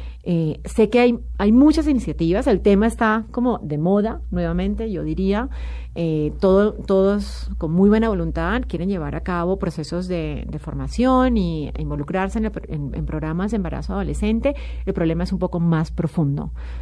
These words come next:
porque estamos hablando de una ausencia de educación en los jóvenes, pero al mismo tiempo de, de unos jóvenes que han cambiado por completo, un, un entorno totalmente diferente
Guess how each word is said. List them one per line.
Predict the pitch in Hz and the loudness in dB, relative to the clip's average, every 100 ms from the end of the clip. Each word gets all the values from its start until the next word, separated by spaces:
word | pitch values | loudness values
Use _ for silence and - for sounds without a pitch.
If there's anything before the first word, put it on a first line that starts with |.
| - | -6
porque | 175 170 | -4 -4
estamos | - 160 175 | -4 -4 -4
hablando | 185 165 151 151 165 | -4 -4 -4 -2 -2
de | 165 | -2
una | 160 | -4
ausencia | 170 175 160 | -4 -4 -4
de | 185 | -6
educación | 156 147 143 151 | -6 -8 -8 -8
en | 160 | -8
los | 160 | -6
jóvenes, | - 233 262 269 339 - | 0 2 4 2 0 -2
pero | 156 | -4
al | |
mismo | 156 175 | -4 -4
tiempo | 190 180 208 | -2 -2 0
de, | 190 - | 0 -2
de | - | -6
unos | 151 165 | -6 -2
jóvenes | 240 254 285 | 0 2 0
que | 254 | -2
han | 233 | -2
cambiado | 254 285 311 196 | 0 4 4 2
por | 175 | -2
completo, | 156 143 - 131 147 | -2 -4 -4 -6 -8
un, | 147 | -8
un | 156 160 | -6 -2
entorno | 214 214 247 233 254 | -2 4 4 4 -2
totalmente | 185 170 185 220 | -6 -6 -4 -2
diferente | 156 165 156 160 196 262 | 0 0 0 -2 -4 -4